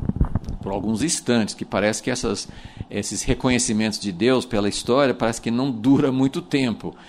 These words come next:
né? Ele reconhece Deus, mas logo em seguida parece que ele já volta, né? É, a gente não sabe se ele teve uma conversão verdadeira ou não.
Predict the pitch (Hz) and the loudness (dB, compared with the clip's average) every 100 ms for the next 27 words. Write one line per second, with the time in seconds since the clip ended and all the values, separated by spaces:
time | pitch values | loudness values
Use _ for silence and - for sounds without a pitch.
0 | - - 104 104 113 117 135 135 131 120 | -20 -6 -2 2 2 2 2 2 2 4
1 | 151 170 139 92 117 170 156 110 120 107 | 2 2 0 0 2 4 4 2 -2 0
2 | 127 139 147 - 135 95 113 143 151 156 | 0 0 0 0 0 0 2 2 0 0
3 | 143 139 - 147 151 117 127 143 135 101 | 0 0 -2 -2 -2 2 2 2 0 0
4 | 123 139 139 151 147 - - - 110 120 | 4 4 2 0 0 -6 -20 -6 -2 0
5 | 123 - 76 107 107 101 104 110 120 117 | 0 -4 -4 0 2 2 0 -2 -2 0
6 | - 101 113 98 - 92 90 95 - 98 | 2 2 2 2 -2 -2 0 0 0 0
7 | 104 101 - 104 95 - 104 104 104 101 | 2 0 0 0 0 -2 0 0 0 0
8 | 92 95 95 98 101 117 156 | 0 0 0 0 2 2 2